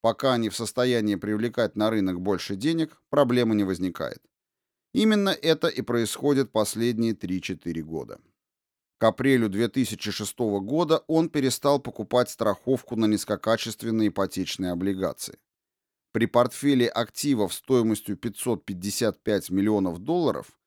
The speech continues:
он сделал этих специфических ставок на одну целую девять десятых миллиарда долларов. Ставок, которые должны были окупиться, но пока не окупались.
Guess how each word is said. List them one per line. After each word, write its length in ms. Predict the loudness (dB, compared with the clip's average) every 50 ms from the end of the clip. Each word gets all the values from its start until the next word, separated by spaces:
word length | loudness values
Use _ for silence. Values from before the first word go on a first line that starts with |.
| _ _ _ _ _ 0
он 200 | 2 2 2 2
сделал 440 | -2 0 2 2 4 6 4 4 4 2
этих 300 | -2 0 0 -2 -4 -4
специфических 840 | -4 -6 -6 -6 -4 -6 -4 -4 -4 -4 -4 -6 -8 -8 -8 -6 -6
ставок 640 | -6 -4 0 2 4 4 4 2 0 -2 -4 -4
на 180 | -2 0 2 2
одну 380 | 2 0 -2 0 0 -2 -2 -2
целую 460 | -2 0 2 4 4 4 4 2 2
девять 400 | 0 0 -2 0 0 -2 -4 -4
десятых 580 | -6 -6 -4 0 0 0 0 0 -2 -6 -4
миллиарда 600 | 0 0 2 4 4 4 6 4 4 2 0 -6 -8
долларов. 480 | -6 -6 -6 -6 -6 -8 -10 -12 -16 _ _ _ _ _ _ _ _ _ _ _ -12
Ставок, 580 | -12 -8 0 2 4 4 4 2 0 -4 -10 _ _ _ _ _ _
которые 420 | 0 0 0 2 0 0 2 2 4
должны 400 | 4 4 4 4 4 2 2 4
были 260 | 4 4 4 4 4
окупиться, 680 | 4 2 2 -2 -8 -6 -6 -8 -8 -4 -2 0 0
но 120 | 2 2
пока 320 | 2 0 -2 -2 -2 -2 0
не 120 | 2 0
окупались. 680 | 0 -2 -4 -8 -8 -4 -4 -4 -4 -6 -10 -16 -20 _